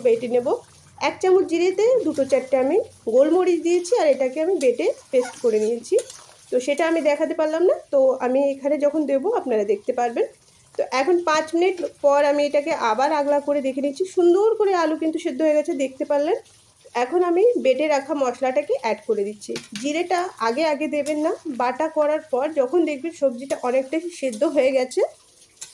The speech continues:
তখন অ্যাড করবেন, তাহলে দেখবেন সবজির টেস্টটা একটু আলাদাই আসবে আর খেতে খুবই ভালো লাগবে। আর এই মশলাটা যদি আগেই দিয়ে দিতাম কিন্তু এই টেস্টটা পেতাম না, তো এটা আমি পরে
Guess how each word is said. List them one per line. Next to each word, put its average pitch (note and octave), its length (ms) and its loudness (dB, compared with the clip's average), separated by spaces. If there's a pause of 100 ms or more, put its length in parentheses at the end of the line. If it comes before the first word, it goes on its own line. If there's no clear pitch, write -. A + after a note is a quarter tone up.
(180)
তখন C#4+ 340 2
অ্যাড - 140 0 (120)
করবেন, D#4 280 2 (540)
তাহলে B3 220 4 (100)
দেখবেন C#4+ 280 2 (180)
সবজির C#4+ 320 -2 (180)
টেস্টটা F4 380 0 (340)
একটু - 240 -2 (300)
আলাদাই C#4 380 4 (120)
আসবে B3 240 -4 (160)
আর C4+ 60 -2 (120)
খেতে B3+ 220 0 (120)
খুবই D#4 240 0 (100)
ভালো G3+ 260 2
লাগবে। F3 280 -4 (1200)
আর A3 120 0 (180)
এই F4 100 4 (120)
মশলাটা F4 440 0
যদি F4 120 0 (160)
আগেই C#4+ 300 0
দিয়ে F4 200 4
দিতাম F4+ 280 -2
কিন্তু F4 140 -2 (140)
এই C4+ 140 4
টেস্টটা C#4+ 340 -2 (100)
পেতাম A3 280 0 (100)
না, F#3+ 60 -6 (300)
তো - 40 -6 (120)
এটা D4 180 0
আমি F#4 120 4 (100)
পরে B3+ 200 2